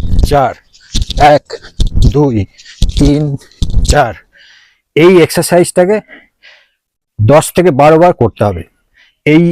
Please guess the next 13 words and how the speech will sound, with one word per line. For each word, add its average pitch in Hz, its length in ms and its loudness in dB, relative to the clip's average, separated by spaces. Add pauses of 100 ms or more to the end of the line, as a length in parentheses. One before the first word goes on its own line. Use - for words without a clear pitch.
(100)
এক্সারসাইজটা 165 500 0
করার 160 360 2
সময় 170 260 0
খেয়াল 160 200 2
করবেন 143 300 0 (440)
আপনার 151 280 0 (120)
পেট 160 280 2 (920)
এবং 139 200 2 (140)
দুপাশের 147 480 0
মাসল 151 400 -2
পেশি 165 260 -2 (1000)
এবং 143 180 2 (180)
পেটের 151 320 2